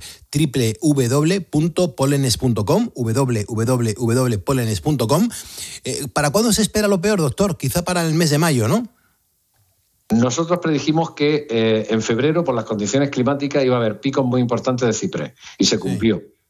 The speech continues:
Speaker 2: Dijimos que el quince de marzo iba a haber un nivel muy alto de polen de plátano de sombra,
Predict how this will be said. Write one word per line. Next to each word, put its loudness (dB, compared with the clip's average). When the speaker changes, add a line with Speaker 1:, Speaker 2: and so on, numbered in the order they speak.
Speaker 2:
Dijimos 0
que -4
el -2
quince 0
de 2
marzo -2
iba 4
a 2
haber 2
un 2
nivel 2
muy 2
alto -2
de 2
polen -2
de 2
plátano 0
de 0
sombra, 0